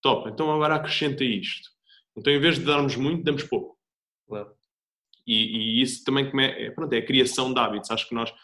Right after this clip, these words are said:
Speaker 1: mais do que, mais do que gás para dar porrada a eles, temos que mudar aqui, antes de mudar lá em baixo. Para eles criarem esses hábitos, olha, porque sa-, sabes como é que são os atletas, não é? Muito, hoje em dia que tu vês atletas que procuram treinadores lá fora,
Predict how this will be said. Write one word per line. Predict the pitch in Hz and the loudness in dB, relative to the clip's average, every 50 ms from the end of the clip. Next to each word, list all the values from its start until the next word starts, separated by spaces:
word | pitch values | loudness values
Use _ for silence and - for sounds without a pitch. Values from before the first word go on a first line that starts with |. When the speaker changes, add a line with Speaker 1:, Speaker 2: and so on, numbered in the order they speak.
| _ _ _ _ - | _ _ _ _ -2
Speaker 1:
mais | 113 113 117 117 104 101 | 2 4 4 4 2 0
do | 117 107 | -6 -8
que, | 113 - 120 - - _ _ _ | -6 -8 -8 -8 -10 _ _ _
mais | - 113 110 110 110 107 | -8 -4 -2 -2 -2 -2
do | - 107 | -4 -8
que | 101 - | -6 -2
gás | 117 110 110 110 | -2 0 0 0
para | - - 110 104 | -2 -2 -4 -4
dar | 104 104 | -4 -6
porrada | 104 - - - 107 107 107 104 104 101 | -6 -8 -8 -4 -2 -2 -2 -2 -4 -4
a | 101 | -2
eles, | 101 104 107 110 117 123 - - - _ _ _ _ _ _ | -2 -2 0 0 -2 -4 -4 -8 -10 _ _ _ _ _ _
temos | - 110 110 110 | -10 -8 -6 -6
que | - - - | -8 -8 -8
mudar | 107 107 107 104 104 104 107 | -8 -6 -4 -2 0 0 0
aqui, | 104 104 - 98 90 - - _ _ _ | -2 -4 -6 -8 -10 -10 -14 _ _ _
antes | 98 95 - - | -10 -10 -8 -8
de | 98 98 | -6 -6
mudar | 98 101 101 98 | -4 -4 -4 -4
lá | 98 98 | -4 -6
em | 98 98 | -6 -6
baixo. | 98 92 - - - - - _ _ _ _ _ _ _ _ _ _ _ _ _ | -6 -6 -6 -8 -10 -10 -14 _ _ _ _ _ _ _ _ _ _ _ _ _
Para | - 104 | -6 -4
eles | 104 104 - | -2 -2 -4
criarem | - 110 113 107 107 107 110 | -4 0 0 2 2 2 0
esses | 107 104 - - - | -2 -4 -6 -4 -2
hábitos, | 107 98 101 104 101 - | -2 0 0 -2 -4 -4
olha, | 110 104 104 98 | -4 -4 -4 -6
porque | - - - - - | -8 -10 -14 -14 -6
sa-, | - 127 120 | -2 -2 -2
sabes | 117 - 127 117 - | 0 -2 -2 -2 -2
como | - 120 | -2 -4
é | 117 | -4
que | - | -4
são | - 113 | -6 -6
os | 110 107 | -4 -4
atletas, | 110 113 107 95 92 - 95 - | -4 -4 -6 -8 -8 -10 -14 -14
não | 90 92 | -14 -14
é? | 92 - _ - _ _ _ _ | -16 -18 _ -20 _ _ _ _
Muito, | - 98 107 113 113 110 110 - - - | -12 -6 -4 -4 -4 -4 -4 -8 -10 -8
hoje | - - 131 143 147 156 156 135 135 - 135 | -4 0 2 4 6 6 6 6 4 2 2
em | 131 127 123 | 2 2 2
dia | 120 127 131 127 | 4 4 2 2
que | 127 | 2
tu | - 123 117 | 0 2 2
vês | 123 123 117 | 4 4 4
atletas | 120 120 120 123 120 120 123 - | 2 2 4 2 2 2 2 -2
que | - - - 135 | -2 -2 -4 -4
procuram | 135 - 131 127 120 123 - 127 120 123 123 | -4 0 0 0 0 0 0 2 4 4 2
treinadores | 117 120 123 120 117 120 123 123 117 | 2 2 2 2 4 4 2 4 4
lá | 117 113 113 | 2 0 0
fora, | - - 117 117 120 120 123 117 - - | 0 -2 -2 0 2 2 0 -2 -2 -8